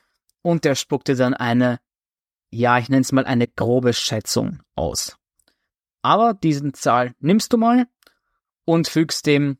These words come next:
zwei bis dreihundert Kalorien mal hinzu. Und daran hältst du dich jetzt mal mindestens für eine Woche. Dafür musst du natürlich auch deine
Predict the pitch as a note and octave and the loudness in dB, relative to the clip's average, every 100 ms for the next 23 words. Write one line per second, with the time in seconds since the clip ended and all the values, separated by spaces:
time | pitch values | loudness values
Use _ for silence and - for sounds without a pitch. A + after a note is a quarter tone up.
0 | _ - C3 C3 B2+ B2 - A#2+ A#2+ - | _ -2 0 0 -2 -8 -4 -2 -2 0
1 | B2 A#2 A#2+ A#2+ A#2 A2 C3 A#2 - A#2+ | 0 2 2 4 2 0 -2 -2 -2 -2
2 | - _ _ _ _ _ _ _ _ - | -4 _ _ _ _ _ _ _ _ 0
3 | D3 C3+ - _ _ _ _ _ _ _ | 0 0 -8 _ _ _ _ _ _ _
4 | _ C3+ C3+ F3 F3 C#3+ D#3+ - D3+ D3 | _ 2 2 2 2 0 0 -2 -2 0
5 | D3+ - - _ - C3 C3+ D3 E3+ D#3+ | 0 -4 -14 _ -2 0 2 2 2 0
6 | - D3 C#3 - C3+ - A#2 A#2+ A#2 A#2 | 0 0 0 -2 -2 0 0 0 2 0
7 | - A#2+ - _ _ _ _ _ _ _ | -2 -8 -10 _ _ _ _ _ _ _
8 | _ _ _ _ _ - C3+ C3+ C#3+ C#3+ | _ _ _ _ _ -2 -2 2 2 0
9 | - C3 C3+ B2+ B2+ B2 - B2+ B2 | 0 -2 0 0 -2 -4 -2 0 0